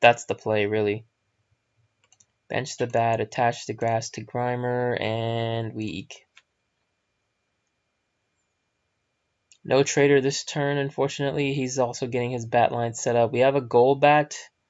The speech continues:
Uh, we definitely play the good manners, but we can't because we have basics in hand, which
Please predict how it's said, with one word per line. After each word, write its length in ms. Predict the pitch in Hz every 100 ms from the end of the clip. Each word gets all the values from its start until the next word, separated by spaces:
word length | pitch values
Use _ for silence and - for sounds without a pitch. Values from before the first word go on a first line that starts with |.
| _ _ _ _ _ _ _
Uh, 220 | 117 117 113
we 120 | 117
definitely 360 | 127 131 127 117
play 120 | 120
the 100 | 110
good 180 | 113 110
manners, 540 | 110 120 123 127 120
but 180 | - -
we 120 | 104
can't 440 | - - 123 127 -
because 260 | 110 110
we 60 | 113
have 240 | 107 98
basics 460 | 113 117 - 117 -
in 100 | 120
hand, 400 | 127 120 120 113
which 400 | 98 - - -